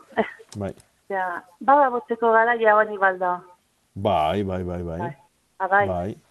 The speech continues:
Speaker 1: Ah.
Speaker 2: Baino azkar ibili, eh? Gaina baba jarri behar dezun tokin ez dago ongarri egi jarri beharrik.
Speaker 1: Ah, bale, bale.
Speaker 2: Eh, zatik beak bo-, lo-, ongarritzen du bere lurra. Ordun
Speaker 1: Bai.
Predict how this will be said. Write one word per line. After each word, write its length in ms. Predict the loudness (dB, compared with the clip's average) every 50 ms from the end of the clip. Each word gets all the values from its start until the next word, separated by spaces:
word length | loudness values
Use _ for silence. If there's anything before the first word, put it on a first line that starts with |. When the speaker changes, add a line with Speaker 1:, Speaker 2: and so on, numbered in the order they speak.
| _ _ _ _ _ -6
Speaker 1:
Ah. 60 | -4
Speaker 2:
Baino 800 | -2 0 0 0 -2 -2 -2 -2 -2 -4 -4 -4 -4 -2 -2 -2
azkar 320 | -2 0 2 2 4 4 4
ibili, 400 | 2 2 0 -2 -2 -4 -6 -10 _ -12
eh? 160 | -10 -10 -10 -12 -14 _ _
Gaina 320 | -4 -2 -2 0 2 0 2
baba 300 | 4 4 4 4 4 4
jarri 220 | 2 2 2 2
behar 140 | 2 2 2
dezun 260 | 0 -2 -2 -2 -2
tokin 280 | -2 -2 -2 -2 -2 -2
ez 140 | -2 0
dago 280 | 2 2 2 2 2 0 0
ongarri 340 | 0 0 0 0 0 -2 -2
egi 200 | -4 -4 -6 -6
jarri 320 | -4 -4 -4 -2 -2 -2 -2
beharrik. 400 | -4 -6 -8 -12 -14 -16 -20 _ _ _ _ _ _ _ _ _ -6
Speaker 1:
Ah, 220 | -2 -2 -2 -2 -4 -6 -10
bale, 220 | -8 -8 -6 -6 -6
bale. 300 | -6 -6 -8 -10 -12 -16 _ _ _
Speaker 2:
Eh, 160 | -6 -4 -2
zatik 320 | 0 0 0 0 0 0 4
beak 260 | 4 4 4 2 0
bo-, 160 | -2 -2 0 2
lo-, 220 | 2 2 2 0
ongarritzen 540 | -2 0 2 2 2 2 0 0 0 -2 0 0
du 100 | 0 2
bere 280 | 2 2 4 4 2
lurra. 420 | 2 2 0 -2 -2 -4 -4 -4 -4
Ordun 320 | -4 -2 -2 -2 -2 -2 -4 -10 -16 _ _ _
Speaker 1:
Bai. 280 | -8 -4 -2 -2 -2 -2